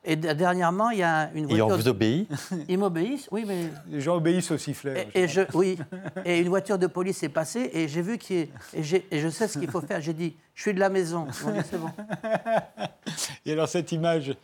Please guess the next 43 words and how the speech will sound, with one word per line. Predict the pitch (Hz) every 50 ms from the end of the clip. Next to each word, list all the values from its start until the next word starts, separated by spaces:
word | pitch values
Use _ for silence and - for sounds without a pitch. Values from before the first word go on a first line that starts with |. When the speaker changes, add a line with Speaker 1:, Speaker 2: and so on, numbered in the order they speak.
| _ _ _ _ _ _ _ _
Speaker 3:
c'est | - - - -
un | 151 147
camp | - 175 170
de, | 156 156 151 147 143 143 147
de, | 139 151 160 151
c'est, | - - 156 147
c'est | 135 - - 139
chez | - 165 160
vous, | 156 196 233 254 247
c'est | - - - 165 151 143 143 139 139 139 170
Speaker 1:
Non, | 190 196
c'est | 190 196 185
pas | - 180 170
chez | 165 - 180 175
nous, | 180 175 175 175
mais | 165 151 143 139
c'est | - - 147
vrai | 131 135 151 143
que | -
c'est, | - 143 131 117 120
c'est, | - - 123 120
c'est | 113 - - 127
triste | - - - 160 160 160 - 127
de | 120 113
voir | 113 110 120 113 -
ça, | - - 139 135
quoi. | - - - - - _ _ _ _ - 160 - _ _ _ _ _ _ _ _
De | 123 131
voir | 127 139 139 135 -
ça. | - - 175 165 - - _ -
Mais | 151 160
vous | 175
savez, | 170 - - 185 185 240 247 208
ces, | - - 170 160 -
ces | - - 156 135
campements, | - 165 170 156 - - 160 156 160 160 151 135
euh, | 135 131
tziganes | 123 123 131 147 143 156 160 156 143
qui | 139 - 123
sont | - - 135
un | 123
peu | 113 - 123
partout, | - 120 - - - 190 208 226